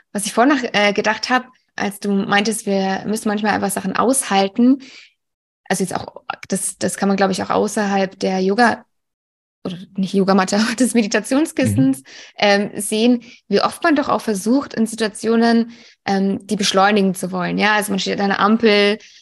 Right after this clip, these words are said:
Speaker 1: äh, und will, oh, dass die Ampel jetzt schneller grün wird. Man ist an der Kasse und will, dass die Kassiererin irgendwie schneller, äh, kassiert, dass man schneller drankommt. Äh, oder dass man in einem Sit-, in einer Situation ist, die grad voll schön ist und man sagt, oh, das möchte ich jetzt für immer so behalten und es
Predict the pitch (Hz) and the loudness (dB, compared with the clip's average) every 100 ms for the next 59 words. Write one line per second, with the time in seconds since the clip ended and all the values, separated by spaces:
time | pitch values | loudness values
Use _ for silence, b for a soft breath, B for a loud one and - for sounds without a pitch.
0 | _ - 202 202 202 190 202 202 - 202 | _ 0 2 4 0 0 2 2 0 -4
1 | - - 202 202 190 196 190 185 190 185 | -2 -2 0 2 2 0 -2 -4 -6 -4
2 | 175 180 185 190 196 214 202 - 208 208 | -4 -4 -4 -6 -4 -4 -4 -2 -4 -2
3 | 202 202 196 196 196 - 214 226 208 220 | -2 0 -2 -4 -8 -8 -2 0 4 2
4 | 220 208 208 202 - 185 190 233 240 220 | 4 4 4 2 0 0 -2 -4 -2 -2
5 | 202 214 196 196 190 190 190 - 180 175 | -2 -2 0 0 0 -2 -2 -2 -2 -2
6 | 185 B B B B - 196 190 208 202 | -6 B B B B 0 0 2 2 2
7 | 202 208 190 202 202 214 214 - 214 196 | 2 -2 -2 0 -2 -4 -6 -4 -2 -2
8 | 196 202 214 208 214 - 226 - - 240 | -4 -4 -4 -4 -6 -6 -4 -6 0 0
9 | 247 233 226 220 214 202 - 220 226 226 | 4 4 4 2 -2 -4 -4 -4 -4 -4
10 | 233 233 240 - 233 254 247 247 240 233 | -4 -4 -4 -4 4 4 4 0 -2 0
11 | 226 240 233 240 233 214 220 | 2 2 2 2 2 0 -4